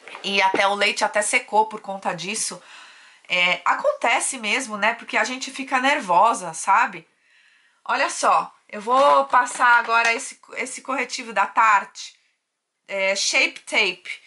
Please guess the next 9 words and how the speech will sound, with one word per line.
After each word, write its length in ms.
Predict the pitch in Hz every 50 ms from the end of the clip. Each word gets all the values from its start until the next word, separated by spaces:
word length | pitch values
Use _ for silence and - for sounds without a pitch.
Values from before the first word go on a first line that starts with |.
| - - _ _ _
O 120 | 208 214
meu 340 | 214 226 233 240 254 262 262
é 120 | 247 247
na 340 | 240 240 233 226 226 220 220
cor 300 | 220 - - 240 240 240
Fair 440 | 247 - - 254 247 262 269 277 262
Beige, 520 | 202 202 185 175 170 165 160 - - - -
tá? 340 | - 220 220 240 262 - - _ _ _ _ _ _ _ _ _ _ _ _ _ _ _ _ _ _ _ _ _ _ _ _ _ _
Daí, 640 | _ 185 190 196 190 196 220 254 240 196 180 185